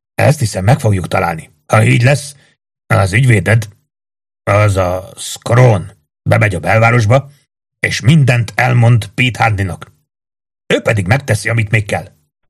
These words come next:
Megegyeztünk, ugye? Igen, de addig a miénk. Ebben is megegyeztünk, ugye? Teljes mértékben. Hodges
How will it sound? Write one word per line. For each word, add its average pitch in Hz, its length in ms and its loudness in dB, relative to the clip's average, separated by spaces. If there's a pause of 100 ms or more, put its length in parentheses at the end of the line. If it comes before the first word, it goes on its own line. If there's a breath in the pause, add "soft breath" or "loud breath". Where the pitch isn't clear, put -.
(160)
Megegyeztünk, 101 760 -2
ugye? 104 320 -2 (880)
Igen, 131 580 -2 (320)
de 131 260 2
addig 190 240 0
a 135 40 2
miénk. 160 400 0 (640)
Ebben 175 300 2
is 98 140 -4
megegyeztünk, 101 600 -2
ugye? 143 260 2 (420)
Teljes 135 380 2
mértékben. 87 720 -4 (580)
Hodges 135 480 0